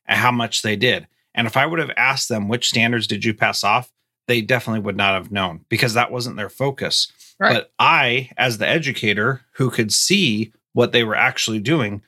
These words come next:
Speaker 1: could tell that it was thirty-two different standards that they passed off. Just amazing. And what
Speaker 2: Right.
Speaker 1: the, the activity they did is they wanted to train elementary school kids on how to do cheer,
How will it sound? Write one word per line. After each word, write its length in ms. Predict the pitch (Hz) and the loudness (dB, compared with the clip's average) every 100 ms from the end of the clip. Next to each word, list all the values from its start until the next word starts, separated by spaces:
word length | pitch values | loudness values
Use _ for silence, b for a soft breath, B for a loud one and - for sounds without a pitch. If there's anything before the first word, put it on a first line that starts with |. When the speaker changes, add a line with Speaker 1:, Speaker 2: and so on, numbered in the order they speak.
| _ _ - | _ _ -4
Speaker 1:
could 180 | 139 113 | -2 -2
tell 500 | 185 170 107 113 - | -2 0 -2 -6 -4
that 120 | 123 | -4
it 40 | 120 | -2
was 160 | 101 | -4
thirty-two 520 | - 147 160 165 160 | -4 -2 0 -2 0
different 300 | 143 127 113 | 0 -2 -4
standards 340 | - 117 107 104 | -2 0 0 -4
that 100 | 104 | -6
they 120 | 98 | -6
passed 340 | - 107 - | -2 -4 -2
off. 240 | 95 85 - | -4 -4 -4
Just 260 | 143 127 | 0 0
amazing. 440 | 117 110 101 90 80 _ _ _ | 2 2 0 -4 -14 _ _ _
And 180 | 113 123 | 0 4
what 100 | 190 | 2
Speaker 2:
Right. 140 | 185 | 2
Speaker 1:
the, 200 | 120 101 - _ _ | -4 -8 -10 _ _
the 220 | 113 117 123 | -6 0 2
activity 400 | 123 175 151 131 | 2 0 0 0
they 160 | 113 | -2
did 360 | 104 190 127 117 _ _ _ - | 2 2 2 -4 _ _ _ -4
is 200 | 117 101 | -2 2
they 480 | 123 127 147 143 _ | 4 4 2 -2 _
wanted 360 | 120 117 127 127 | -2 0 0 0
to 120 | 120 | -2
train 540 | - - 147 117 113 113 _ _ | 0 2 2 2 -2 -4 _ _
elementary 520 | - 123 139 143 - 143 | 2 2 2 0 0 0
school 260 | - 139 | 2 0
kids 360 | 135 123 113 104 | 0 0 -2 -4
on 180 | 107 107 | -4 0
how 160 | 117 | 0
to 100 | 120 | 0
do 260 | 110 107 98 | -2 -4 -4
cheer, 580 | - - 131 139 151 | -2 2 4 2 0